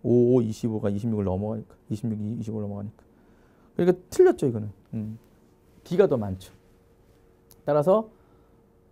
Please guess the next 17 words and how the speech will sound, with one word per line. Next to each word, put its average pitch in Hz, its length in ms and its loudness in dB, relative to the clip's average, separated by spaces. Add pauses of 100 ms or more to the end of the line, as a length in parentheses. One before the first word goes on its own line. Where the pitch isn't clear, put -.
(260)
기억 147 400 2
니은의 131 560 -2 (140)
사 98 200 -10
번이었어요. 113 520 -6 (560)
됐어? 247 300 -2 (300)
어. 104 220 -12 (1400)
방영구법, 202 880 4
여러분, 175 680 4
요즘 156 540 -2
꼭 370 220 0
나온다고 254 360 4
봐야 120 260 0
돼, 151 140 4
요즘은 117 460 2
이제. 110 420 -6 (380)
십구 202 300 -6
번. 123 180 -2